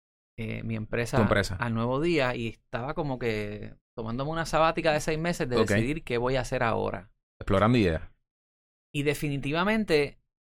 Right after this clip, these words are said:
Speaker 1: veía la mayor oportunidad entrando al gobierno, porque era donde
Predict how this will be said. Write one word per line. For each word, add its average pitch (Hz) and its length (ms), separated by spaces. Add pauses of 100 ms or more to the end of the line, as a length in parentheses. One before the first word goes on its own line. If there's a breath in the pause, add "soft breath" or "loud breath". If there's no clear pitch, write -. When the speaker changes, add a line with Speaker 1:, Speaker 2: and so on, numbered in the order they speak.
Speaker 1:
veía 147 360
la 151 120
mayor 127 300
oportunidad 180 880 (1120)
entrando 135 540
al 185 80
gobierno, 180 720 (720)
porque 123 280
era 156 140
donde 135 760